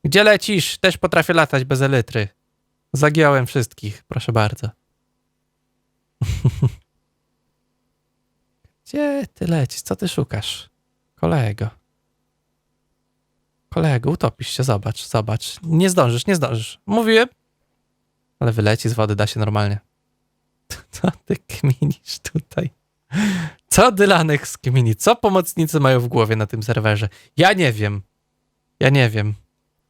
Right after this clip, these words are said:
Halo. Nie top się. Po co ci to?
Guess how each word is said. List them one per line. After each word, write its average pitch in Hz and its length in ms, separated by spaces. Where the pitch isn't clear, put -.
Halo. 143 340
Nie 185 180
top 175 220
się. 113 260
Po 180 120
co 165 140
ci - 180
to? - 200